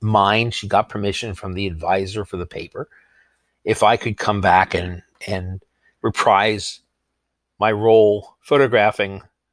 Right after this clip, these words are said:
you know, famous people for the paper. And, uh, of course I agreed and, and we, you know, went to, uh, went, went out to shoot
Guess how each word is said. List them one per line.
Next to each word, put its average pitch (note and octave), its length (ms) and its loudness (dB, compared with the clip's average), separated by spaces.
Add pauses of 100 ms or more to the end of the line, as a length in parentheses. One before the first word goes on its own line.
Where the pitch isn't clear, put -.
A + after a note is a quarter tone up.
(120)
you A2 80 -8
know, G2+ 60 -6
famous G#2+ 320 -8
people G2 300 -10
for A2 100 -8
the G2+ 80 -6
paper. A#2 420 -4 (1040)
And, A#2+ 420 0
uh, A2+ 280 2 (380)
of - 120 -18
course - 280 -2
I A2+ 80 0
agreed B2+ 540 0
and, G2+ 320 -2
and G#2 420 -4
we, A2+ 160 -12
you A#2 180 -10
know, G2 120 -4
went G#2+ 300 -4 (540)
to, G2 380 -8
uh, F2 200 -6 (2250)
went, A2+ 300 -2
went A#2 180 2
out G2+ 220 -2
to F#2+ 100 -8
shoot F#2+ 320 -6